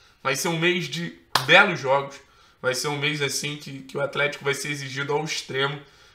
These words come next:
Eu tenho certeza que o Furacão vai, vai dar uma resposta muito maneira na temporada. E eu conto com a presença de vocês aqui no canal. Sempre deixando like, sempre se inscrevendo. Vocês sabem que tem conteúdo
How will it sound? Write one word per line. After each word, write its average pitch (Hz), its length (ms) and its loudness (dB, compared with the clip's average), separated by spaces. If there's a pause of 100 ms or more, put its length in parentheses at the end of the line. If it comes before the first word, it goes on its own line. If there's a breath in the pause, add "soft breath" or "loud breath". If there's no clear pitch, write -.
Eu 123 120 -2
tenho 139 200 -4
certeza 139 480 -4
que - 120 -12
o 135 40 -10
Furacão 131 560 0
vai, 123 360 2
vai 120 220 -4
dar 120 120 2
uma 117 100 -4
resposta 120 520 -6
muito 117 220 -10
maneira 120 380 -2
na 120 100 -6
temporada. 120 600 2 (340 loud breath)
E 170 60 -2
eu 185 180 4
conto 180 320 4
com - 80 0
a 180 60 4
presença 185 420 -4
de 175 60 -8
vocês 190 460 2
aqui 175 180 -2
no 170 80 -2
canal. 156 500 2 (200 loud breath)
Sempre 202 380 2
deixando 160 380 4
like, 143 380 6 (200)
sempre 160 280 0
se - 100 -12
inscrevendo. 135 500 0
Vocês 139 260 -2
sabem 135 300 0
que - 80 -20
tem 160 120 -6
conteúdo 147 600 -10